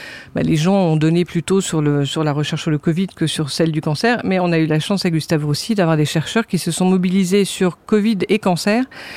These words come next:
Comment est-ce que le covid interagit sur les patients atteints de cancer, qui sont, comme vous le savez, fragilisés, euh, notamment dans leur défense immunitaire. Donc,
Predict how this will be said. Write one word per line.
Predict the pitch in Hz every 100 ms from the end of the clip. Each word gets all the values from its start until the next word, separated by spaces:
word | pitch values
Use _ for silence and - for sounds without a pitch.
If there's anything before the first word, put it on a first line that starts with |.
| - -
Comment | - 208 233
est-ce | 208 -
que | 196
le | 180
covid | - 196 185 202 180
interagit | 170 190 180 180 180 196 208
sur | - 175
les | 165
patients | 175 170 -
atteints | 185 160 165
de |
cancer, | 160 160 214 247
qui | -
sont, | - 160
comme | 160 156
vous |
le | 160
savez, | 170 160 165
fragilisés, | - 170 170 165 165 185 196 185
euh, | 151
notamment | 151 147 156 160
dans | 151
leur | 151 147
défense | 156 165 -
immunitaire. | 156 160 160 226 233 - - - -
Donc, | 165